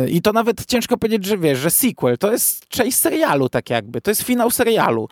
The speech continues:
Yy, te-, tego filmu już się nie da oceniać jako, jako samodzielny twór. Yy, to jest coś złożone po pierwsze z dwóch, yy, kompletnie różnych części,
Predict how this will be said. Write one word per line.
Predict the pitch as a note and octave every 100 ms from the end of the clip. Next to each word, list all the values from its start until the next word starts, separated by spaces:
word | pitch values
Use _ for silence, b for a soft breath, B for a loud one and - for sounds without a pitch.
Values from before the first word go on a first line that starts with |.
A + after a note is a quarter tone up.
| B B B -
Yy, | C#3 C#3+ C#3+ C#3+
te-, | - F#3
tego | G#3+ G3+
filmu | G#3 A3+ A3
już | G#3
się | A3+
nie | G3
da | C3+ A#2+
oceniać | - B2 A#2 C3
jako, | A#2+ B2+ B2
jako | A#2 B2+ - B2+ A#2+
samodzielny | - C#3 C3+ C3+ C#3 C3
twór. | - D#3 F3 B B B B
Yy, | - C#3+ C#3+ B2
to | F#3+
jest | F#3
coś | G#3+ G#3
złożone | F#3+ G3+ F#3+ F3+
po | E3+ E3
pierwsze | F#3+ F#3+ - D#3+
z | C#3
dwóch, | D3 E3+ F#3+ -
yy, | D#3+ C3+ C3+ C#3+ A#2+ - B2
kompletnie | - E3 D#3+ F3+ - D#3+
różnych | D#3+ D3 D3+
części, | - D3 E3+ - C4